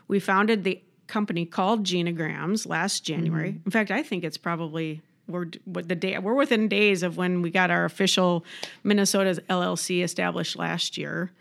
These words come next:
Speaker 2: Okay.
Speaker 1: Which is kind of fun that I'm here today, now that I think about it, 'cause it was in the twenties something of January last year.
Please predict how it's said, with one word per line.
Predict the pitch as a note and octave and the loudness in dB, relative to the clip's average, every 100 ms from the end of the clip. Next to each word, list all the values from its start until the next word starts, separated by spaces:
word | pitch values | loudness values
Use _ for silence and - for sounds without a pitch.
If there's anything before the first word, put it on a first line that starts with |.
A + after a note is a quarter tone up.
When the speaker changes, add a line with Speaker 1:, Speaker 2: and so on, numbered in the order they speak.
| G3 | -10
Speaker 2:
Okay. | F3+ D#3 F3+ | -6 -8 -6
Speaker 1:
Which | F3+ F3+ | -4 -4
is | F3 | -4
kind | - D#3+ | -4 -6
of | E3+ | -6
fun | D#3+ D#3+ | -6 -4
that | E3+ | -2
I'm | E3 E3 | -2 -2
here | F#3 E3+ | -2 -2
today, | E3 E3+ E3+ E3+ G#3 | -4 -6 -2 0 0
now | G#3+ G3 | 0 2
that | G3 | 4
I | G#3 | 4
think | C4 C4 | 4 4
about | A3+ G#3 | 6 6
it, | A3+ | 4
'cause | A3+ F#3+ | 0 -2
it | F#3+ | 0
was | F#3 | 0
in | G3 | 0
the | G3 | 0
twenties | - A#3 A3 G3+ F#3+ | 2 4 6 6 4
something | G3+ F#3+ F#3+ F#3+ | 4 4 2 2
of | F#3 E3+ - | 0 -4 -6
January | F3+ F#3 F3+ E3+ E3+ | -2 0 0 0 -2
last | E3 E3 - | -2 -2 -2
year. | F3 G3 | 0 0